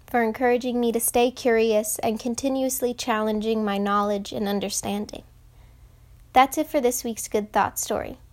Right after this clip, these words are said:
Here are this week's recommendations. My sister Tess recommends hanging out with your friends, even if it requires you wearing a mask or staying six feet apart. My brother Oliver recommends listening to Mac DeMarco.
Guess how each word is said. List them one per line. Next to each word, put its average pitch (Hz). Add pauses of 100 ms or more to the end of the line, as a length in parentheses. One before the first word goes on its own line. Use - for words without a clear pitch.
(220)
Here 269
are 262
this 240
week's 226
recommendations. - (800)
My 262
sister 277
Tess 269
recommends 226
hanging 226
out 214
with 226
your 214
friends, 220 (160)
even 285
if 269
it 240
requires 214
you 220
wearing 202
a 190
mask 196
or 220
staying 202
six -
feet 202
apart. 202 (600)
My 254
brother 247
Oliver 233
recommends 220
listening 226
to -
Mac 214
DeMarco. 220